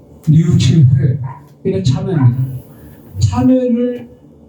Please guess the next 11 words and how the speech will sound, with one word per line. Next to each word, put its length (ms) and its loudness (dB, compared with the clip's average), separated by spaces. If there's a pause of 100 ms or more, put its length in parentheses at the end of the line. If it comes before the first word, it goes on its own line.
(640)
소멸하기 920 0
위해서는 460 -2
어떤 400 -2
식으로 360 0
해야 180 -2
되느냐 340 2
하면 260 4 (1200)
자기하고 680 0
약속을 640 -2 (960)
해야 240 -2
돼요. 280 0